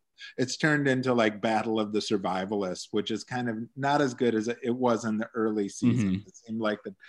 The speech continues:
Speaker 1: the people were more, like, taking a flyer on whether or not they could survive in,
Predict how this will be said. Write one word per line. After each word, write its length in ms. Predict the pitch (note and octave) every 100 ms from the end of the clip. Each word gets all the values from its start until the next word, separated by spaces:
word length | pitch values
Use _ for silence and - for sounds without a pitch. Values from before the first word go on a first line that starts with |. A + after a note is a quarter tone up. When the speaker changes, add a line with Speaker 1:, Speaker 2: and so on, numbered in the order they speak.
| - -
Speaker 1:
the 100 | -
people 340 | A#2+ C3+ C3 B2
were 140 | A2+
more, 220 | G#2+ A2
like, 260 | A2+ G#2+ -
taking 320 | B2 A2 A2
a 40 | G2+
flyer 640 | - G#2 G2 G2+ G2+ G2+
on 240 | F#2 F#2 G2
whether 320 | G2+ G#2 G2
or 40 |
not 240 | F#2+ F#2 F#2+
they 120 | F#2+
could 200 | F2+ G2+
survive 600 | F#2 A2+ G2 F2+ F2+ F#2+ G2
in, 180 | F#2+